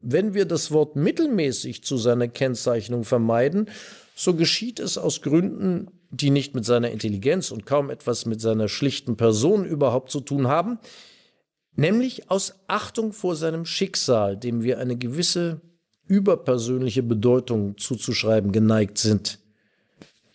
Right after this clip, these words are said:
Sein Kopf genügte den Anforderungen des Realgymnasiums, ohne sich überanstrengen zu müssen, aber dies zu tun wäre er auch ganz bestimmt unter keinen Umständen und um keines Gegenstandes willen geneigt gewesen.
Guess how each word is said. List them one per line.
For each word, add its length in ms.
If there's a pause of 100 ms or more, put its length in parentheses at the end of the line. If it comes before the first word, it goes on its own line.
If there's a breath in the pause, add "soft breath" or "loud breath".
(360 soft breath)
Sein 320
Kopf 380
genügte 520
den 200
Anforderungen 800
des 180
Realgymnasiums, 1400 (280)
ohne 240
sich 240
überanstrengen 720
zu 140
müssen, 500 (380 loud breath)
aber 200
dies 280
zu 100
tun 400
wäre 260
er 180
auch 140
ganz 220
bestimmt 480
unter 220
keinen 380
Umständen 840 (460 loud breath)
und 120
um 160
keines 460
Gegenstandes 840
willen 240
geneigt 460
gewesen. 520